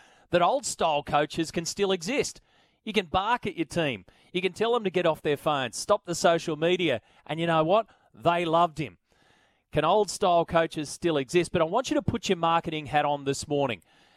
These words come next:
Come up with a concept for me. What can Football Australia do to capitalise on the Socceroos' success? Open Slather Monday, one three hundred oh one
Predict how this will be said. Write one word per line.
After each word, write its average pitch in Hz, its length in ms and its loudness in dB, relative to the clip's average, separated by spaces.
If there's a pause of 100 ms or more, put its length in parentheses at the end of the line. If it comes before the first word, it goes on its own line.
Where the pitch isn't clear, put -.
(200)
Come 208 180 0
up 233 160 -2
with 190 140 0
a 170 40 0
concept 170 600 -2
for 139 240 -2
me. 117 100 -2
What 139 400 0
can 190 220 -4
Football 175 480 0
Australia 156 480 0
do 139 520 0 (480)
to 131 120 -2
capitalise 160 1000 0 (340)
on 139 140 0
the 135 80 -2
Socceroos' 147 880 0
success? - 800 -4
Open 180 280 2
Slather 175 340 2
Monday, 185 380 0
one 180 260 0
three 175 260 -4
hundred 165 340 -2
oh 160 180 2
one 160 380 -2